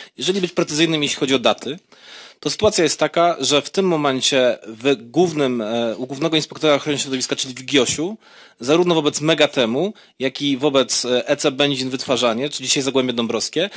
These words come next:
jest rozpatrywane odwołanie na te dwie kary, gdzie decyzję państwo widzieli. Postępowanie jest zaplanowane do zakończenia do dwudziestego, do trzydziestego pierwszego grudnia dwa tysiące dwadzieścia cztery. Dwa tysiące dwadzieścia cztery. Za dwa miesiące. Ono według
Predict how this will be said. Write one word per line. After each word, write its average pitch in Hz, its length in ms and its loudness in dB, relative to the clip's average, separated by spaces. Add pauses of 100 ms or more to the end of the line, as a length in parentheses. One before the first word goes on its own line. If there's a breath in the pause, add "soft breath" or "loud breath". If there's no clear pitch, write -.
(160 loud breath)
jest 170 180 0
rozpatrywane 170 640 2
odwołanie 143 460 2
na 165 100 2
te 165 100 -12
dwie 156 180 2
kary, 147 300 2
gdzie 156 140 -4
decyzję 160 320 -2
państwo 151 300 -4
widzieli. 123 460 -4 (480 loud breath)
Postępowanie 190 760 4
jest 160 180 2
zaplanowane 165 680 2
do 143 160 0
zakończenia 160 580 0
do 170 80 -4
dwudziestego, 160 560 -2
do - 100 -6
trzydziestego 165 440 0
pierwszego 151 360 -2
grudnia 135 280 -2
dwa 180 200 2
tysiące 180 440 0
dwadzieścia 147 400 0
cztery. 123 420 4 (1000)
Dwa 170 280 2
tysiące 151 600 2
dwadzieścia 131 520 0
cztery. 127 500 0 (360 soft breath)
Za 139 440 4
dwa 135 240 0
miesiące. 156 600 0
Ono 147 380 -2
według 135 400 -4